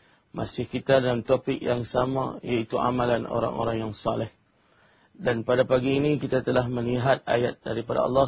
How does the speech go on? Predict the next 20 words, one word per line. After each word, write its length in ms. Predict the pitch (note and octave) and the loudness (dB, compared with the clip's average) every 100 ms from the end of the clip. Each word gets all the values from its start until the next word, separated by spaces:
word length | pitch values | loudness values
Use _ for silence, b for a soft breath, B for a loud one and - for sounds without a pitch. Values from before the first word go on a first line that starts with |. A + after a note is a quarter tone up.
| - | 0
Subhanahu 440 | B2+ C3 C3 C3 B2+ | -8 -4 -2 -2 -2
wa 20 | |
taala 300 | - C3+ A2+ - _ _ _ _ _ _ | 0 2 0 -4 _ _ _ _ _ _
tentang 400 | - B2 A#2 A#2+ | -12 -2 2 2
balasan 560 | A#2 A#2+ C3 - C3 A#2+ | 6 6 4 2 -2 0
kepada 320 | A2+ A2+ A#2+ | -2 -2 0
mereka-mereka 800 | A#2+ A#2+ B2 B2 A#2 C3 B2+ B2 | 0 -2 -2 -2 0 -2 0 -2
yang 180 | A#2+ A#2 | -2 -2
beramal 480 | - - A#2 A#2 G#2 | -4 -2 -2 -2 -4
saleh 320 | - B2 B2 A2+ _ _ _ _ _ _ | -2 2 2 0 _ _ _ _ _ _
pada 240 | D3+ C3 | 0 4
Allah 300 | B2+ A#2 A#2 A2+ | 4 4 2 0
Subhanahu 560 | - A2+ G#2 A2 A2 G2+ | -4 -8 -4 -4 -4 -6
wa 140 | A#2 - | -8 -6
taala. 400 | G#2 G2+ G2 - _ _ b b b | -6 -6 -6 -10 _ _ b b b
Apa 240 | - B2 D3+ | 0 4 6
balasannya? 880 | C#3 C#3+ C3+ - C3+ C3 C3+ B2+ - | 6 6 4 2 0 2 0 -2 -6
Antaranya 640 | - A2 A2+ A#2 B2 B2 A#2+ | -6 -4 0 2 2 0 -2
mendapat 480 | A#2+ A#2 A#2+ B2 | 0 0 2 0
bidadari 800 | - A#2+ A#2 A#2 A#2+ A#2+ A#2+ A2+ | -2 -2 0 2 2 2 0 -6